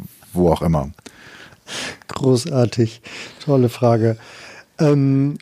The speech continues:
Speaker 2: was ich toll finde und was ich immer wieder sehr gerne lese, aber auch wirklich nur portioniert lesen kann,
Speaker 1: Mhm.
Speaker 2: weil es so deep ist für mich, das einmal von Eckhart Tolle Jetzt.
Speaker 1: Mhm.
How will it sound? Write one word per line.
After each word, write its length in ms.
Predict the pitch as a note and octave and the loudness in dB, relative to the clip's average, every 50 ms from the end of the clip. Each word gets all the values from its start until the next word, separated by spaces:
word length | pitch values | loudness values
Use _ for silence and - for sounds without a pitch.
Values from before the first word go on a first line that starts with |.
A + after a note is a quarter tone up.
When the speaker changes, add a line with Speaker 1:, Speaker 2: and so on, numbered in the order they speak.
| _ - | _ -2
Speaker 2:
was 240 | C3+ C#3+ C#3+ - - | 0 0 0 0 -2
ich 160 | D#3 - - | -4 -6 -6
toll 320 | - - D#3+ D#3+ E3 F3 | -4 0 2 2 2 2
finde 320 | E3+ - F3+ E3+ E3+ F3 E3+ | 0 0 0 2 2 2 2
und 80 | D3 | 2
was 180 | D3 C3 - - | 2 0 0 -2
ich 160 | C#3+ - G3 | -6 -4 -2
immer 220 | D#3+ D3+ D3+ C3+ C#3+ | 0 0 0 0 0
wieder 180 | C#3 C#3+ C3+ | 0 0 0
sehr 220 | B2+ - C#3+ C#3 B2+ | 0 0 0 0 0
gerne 340 | - C#3 C3+ C#3 C#3 C3+ | 0 0 2 2 2 2
lese, 380 | B2+ B2+ C#3 D3 D3+ D3+ D#3 - | 2 2 2 0 0 -2 -4 -4
aber 220 | C#3 B2 C#3 - | -4 -4 -4 -4
auch 140 | C3+ A#2+ - | -4 -4 -2
wirklich 240 | C3 D3+ D#3 - - | -2 -4 -4 -4 -4
nur 140 | C#3 B2 A#2+ | -4 -4 -2
portioniert 600 | - C#3 C3+ - - C3+ C3 C3 D#3 E3 D3+ - | -2 -2 -2 -2 0 0 2 2 2 0 0 0
lesen 280 | D3 D3+ D3 D3 D3 | 0 0 0 0 -2
kann, 200 | D3 - D3+ D3 | -4 -4 -2 0
Speaker 1:
Mhm. 60 | C3 B2+ | 0 2
Speaker 2:
weil 140 | B2 A#2+ | 2 2
es 100 | A#2 - | 0 -2
so 180 | - D3 D3+ - A#2 B2+ D3 | -2 -2 -2 -2 -4 -8 -8
deep 520 | C#3 B2 G#2+ - - C#3 D3+ E3+ D3+ - | -6 -6 -4 -2 0 0 0 0 0 -2
ist 180 | - D#3+ D3 - | -2 -2 -2 -2
für 160 | - D#3 C#3+ | 0 0 2
mich, 220 | D3 D3+ D3+ - - - - - - - - | 2 2 0 -4 -10 -20 -20 -20 -20 -10 -6
das 200 | - B2+ - - C#3+ | -4 -4 -2 0 0
einmal 160 | C#3+ C#3 - | 0 0 0
von 180 | - C#3 C#3 | 0 -2 -4
Eckhart 460 | D3 C#3 - - D3+ C#3 - - - - | -4 -4 -4 -2 -2 -2 -2 -4 -8 -6
Tolle 300 | - - D3 D3+ D3 C3+ | -2 2 2 4 4 4
Jetzt. 540 | A#2+ B2 E3+ G3 - - - - - - _ - | 4 2 0 -2 -4 -10 -14 -14 -14 -18 _ -4
Speaker 1:
Mhm. 320 | G2 G2 - G#2+ A2+ | -4 -2 0 0 -2